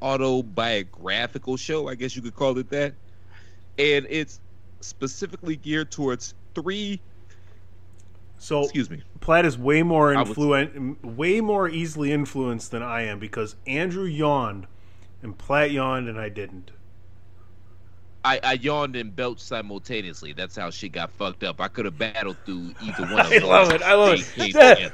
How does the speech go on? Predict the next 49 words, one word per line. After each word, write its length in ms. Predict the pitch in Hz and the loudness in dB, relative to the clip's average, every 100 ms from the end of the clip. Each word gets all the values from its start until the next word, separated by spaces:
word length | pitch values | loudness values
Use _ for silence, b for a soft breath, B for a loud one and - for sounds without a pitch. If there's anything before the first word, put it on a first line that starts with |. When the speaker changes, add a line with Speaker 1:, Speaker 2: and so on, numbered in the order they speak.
| - | 2
Speaker 2:
pull 180 | - 311 | 10 12
back 220 | 302 220 | 12 12
the 80 | 208 | 10
Speaker 1:
Yeah. 40 | 180 | 0
Speaker 2:
screen. 360 | - 220 170 - | 4 4 4 2
Yeah, 180 | 196 185 | 10 12
I 60 | 185 | 12
respect 480 | 208 - 170 170 165 | 8 4 4 6 2
that, 220 | 131 - | -2 0
then. 120 | 123 | 0
I 80 | 123 | 2
respect 460 | 139 127 - 127 - | 0 -2 -2 -4 -4
that. 200 | 101 107 | -8 -4
I 120 | 139 | -2
understand. 500 | 143 135 - 113 95 - - | -2 -6 -8 -10 -10 -14 -4
Speaker 1:
Yeah, 240 | 180 95 - | -2 -2 -4
thank 180 | 147 104 | -4 -4
you, 60 | 95 | -4
thank 200 | 107 - | -8 -8
you. 60 | - b b b | -10 b b b
So, 260 | 185 170 | 2 2
yeah, 200 | 160 170 | 2 0
so 240 | 131 165 143 | 0 -4 0
the, 200 | 139 135 | -2 0
the 160 | 131 | -2
show 340 | 127 180 196 175 | -4 -6 -4 -4
is 120 | 143 | -6
chronicling 760 | - 165 143 - 120 117 107 87 - - | -8 -10 -10 -10 -8 -6 -8 -10 -12 -8
three 380 | 117 165 165 | -4 -2 -2
different 480 | 131 131 131 131 110 - - | -2 0 0 -2 -4 -6 -16
periods 640 | - - 139 110 87 80 - | -12 -2 0 2 0 -2 -4
in 100 | 87 | -4
The 100 | 85 | -2
Rock's 400 | 85 87 - - | 0 -2 -4 -8
life. 220 | 78 65 | -8 -8
So 140 | - | -6
I 60 | 82 | -4
think 200 | 101 90 | -2 -2
it 100 | 92 | -4
starts 460 | - 113 107 - - - | -2 0 0 -2 -8 -4
at, 200 | 90 92 76 - - - | -2 -2 -6 -16 -14 -6
as 220 | 95 95 | -4 -4
him 320 | 98 110 98 | -4 -4 -4
as 160 | 95 85 | -4 -6
a 60 | 80 | -10
kid 400 | - 107 95 92 | -4 -2 0 -2
at 80 | 85 | -4
age 440 | 90 98 - - | -2 -2 -4 -10
ten. 400 | - 90 76 76 | -6 -4 -2 -6